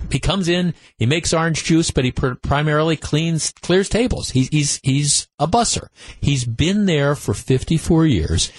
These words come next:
He's never wanted to be a server. He's never wanted to be a manager. Chicago Tribune does this interview with him, and the guy says, "I'm just, look, I, I, I, I'm happy. I, I don't need, I don't want the aggravation of being in management and trying to hire people who don't show up.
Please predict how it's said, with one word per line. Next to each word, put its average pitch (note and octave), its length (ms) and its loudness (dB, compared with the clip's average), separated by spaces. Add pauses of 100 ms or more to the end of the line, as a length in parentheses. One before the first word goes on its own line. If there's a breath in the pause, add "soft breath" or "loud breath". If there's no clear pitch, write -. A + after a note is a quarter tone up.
(160 loud breath)
He's B2+ 300 0
never D3+ 640 2 (120)
wanted C3 380 2
to D3+ 40 2
be D3 160 2
a C#3+ 60 2
server. C#3+ 500 2
He's A#2+ 160 0
never C3+ 320 2
wanted C3+ 280 2
to C3 60 0
be C3+ 160 2
a B2+ 40 2
manager. A#2+ 560 2 (260 loud breath)
Chicago G3+ 380 0
Tribune F3+ 400 0
does C3+ 220 0
this B2 140 0
interview F3 320 2
with A#2+ 160 2
him, D#3+ 200 2
and C3+ 180 2
the C3+ 60 0
guy C#3+ 160 0
says, E3+ 220 -2
"I'm F3 120 2
just, - 320 -6
look, G#3 180 0
I, B2+ 140 2 (260 loud breath)
I, D#3+ 220 -2 (160)
I, D#3 220 -2
I'm D3+ 100 0
happy. F#3 320 0
I, B2 220 0
I A#2+ 100 2
don't D3 300 -2
need, F3+ 520 0 (220 soft breath)
I B2+ 60 0
don't C#3 240 0
want C#3 260 0
the C3+ 160 0
aggravation D3 880 2
of G#2+ 240 2
being C3 300 2
in G2+ 180 4
management C#3 560 2
and A#2+ 80 -4
trying B2 200 0
to A2+ 40 -2
hire C3 300 0
people C3+ 340 -2
who A#2+ 80 2
don't A#2+ 220 0
show B2+ 240 2
up. E3+ 220 2